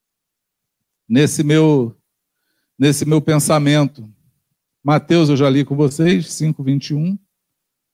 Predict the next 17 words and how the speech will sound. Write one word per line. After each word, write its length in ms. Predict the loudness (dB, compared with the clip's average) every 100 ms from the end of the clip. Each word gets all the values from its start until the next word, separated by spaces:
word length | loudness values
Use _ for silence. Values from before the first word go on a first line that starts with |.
| _ _ _ _ _ _
Jesus 1040 | -4 2 2 4 4 4 2 -2 -10 -14 _
instruindo 640 | -6 -2 2 4 4 2 2
os 100 | 2
homens. 540 | 2 2 -2 -6 -16 _ _ _ _ _ _ _ _ _ _ _ _ _ _ _ _ _ _ _ _ _ _ _ _ _
Na 180 | 0 2
hora, 580 | 4 4 4 2 -2 -8 -16 _ _ _ _ _ _ _ _ -2
é, 140 | 0
foi 200 | 2 2
até 140 | 2
engraçado, 600 | 2 2 2 2 2 2 0
eu 120 | 0
falava 480 | 0 2 2 2 2
isso 480 | 0 -2 -6 -6 -10
esses 320 | -8 -2 -2 0
dias, 260 | 2 2
alguém, 480 | 2 2 2 2 -2 _ _ _ _ _ _ _ _ _ 0
"Ah, 400 | 2 4 4